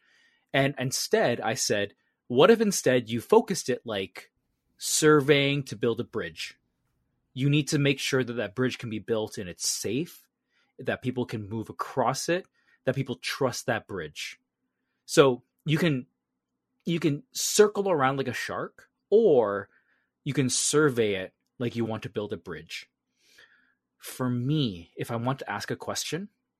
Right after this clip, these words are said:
I have to survey the situation first. I have to, like,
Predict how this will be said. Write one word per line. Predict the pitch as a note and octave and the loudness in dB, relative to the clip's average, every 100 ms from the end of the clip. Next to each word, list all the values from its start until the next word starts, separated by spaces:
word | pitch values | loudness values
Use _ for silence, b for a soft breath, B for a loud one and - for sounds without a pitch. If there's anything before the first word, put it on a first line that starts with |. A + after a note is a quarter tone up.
| _ _ _ _ _ _ | _ _ _ _ _ _
I | B2 | -8
have | A#2+ A#2 B2 D3 | -4 -2 -2 -2
to | |
survey | C3+ - A2+ A2+ A2+ A#2 | -4 -4 -4 -2 -2 -2
the | A#2 | -4
situation | - - G#2 G2 - F2 | -8 -8 -8 -8 -10 -16
first. | - - - - - _ _ _ _ _ _ _ C3 | -18 -14 -12 -12 -16 _ _ _ _ _ _ _ -2
I | |
have | A#2 B2 - | 2 2 2
to, | C#3+ | 0
like, | A#2+ G#2 - | 0 -4 -8